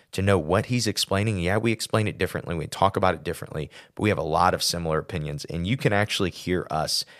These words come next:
in episode sixty-eight becoming really good friends. But until episode one oh eight, we're not actually really good friends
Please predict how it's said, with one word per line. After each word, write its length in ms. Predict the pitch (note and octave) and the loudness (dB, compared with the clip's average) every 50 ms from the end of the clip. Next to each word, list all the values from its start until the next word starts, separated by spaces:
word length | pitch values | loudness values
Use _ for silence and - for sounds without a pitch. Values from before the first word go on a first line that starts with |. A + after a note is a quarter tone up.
| - _ _ - | -20 _ _ -10
in 320 | - F2+ E2+ E2 D#2 D2 - - | -8 -6 -4 -4 -6 -6 -4 -2
episode 460 | - G2 - - G2 - F#2+ G2 - | -2 0 0 0 0 0 0 0 0
sixty-eight 580 | - - F#2 - - - - E2 E2 E2+ - - | 0 -2 -2 -2 -4 -4 -4 -2 -2 -2 -4 -6
becoming 380 | E2+ - - - E2 E2+ D#2+ | -8 -6 -4 -2 -2 -2 -2
really 240 | D#2 D#2+ D#2+ D#2+ D#2 | 0 0 0 0 -2
good 180 | - - - - | -4 -6 -8 -8
friends. 460 | - - - - - - - - - - - - - _ _ _ _ | -8 -6 -6 -6 -6 -8 -8 -10 -10 -10 -18 -20 -20 _ _ _ _
But 240 | - C#3+ - G2 E2+ | 0 4 4 6 6
until 400 | E2+ F2 E2 - - D3+ C3+ C3+ | 4 2 0 2 4 6 6 6
episode 420 | B2 - - A#2 - - A#2 G2 | 6 4 2 0 4 4 4 4
one 260 | F2 F2 F2+ F2+ F2+ E2 | 4 2 0 2 2 2
oh 180 | D#2+ D2+ D2+ | 2 2 0
eight, 200 | D#2 E2 E2 - _ _ _ _ _ _ _ | 0 -2 -4 -8 _ _ _ _ _ _ _
we're 140 | - B2+ B2+ | 0 2 4
not 260 | G#2 F2 E2+ D#2+ D#2 | 4 6 4 4 4
actually 560 | D#2+ - - E2+ - - - - - - - - | 4 2 2 0 -2 -4 -4 -6 -6 -6 -8 -8
really 260 | - - C#2+ C#2 - | -6 -6 -6 -6 -6
good 220 | - - - - | -8 -12 -12 -12
friends 500 | - - - G1+ - - - - - - | -10 -10 -8 -8 -8 -8 -8 -10 -10 -12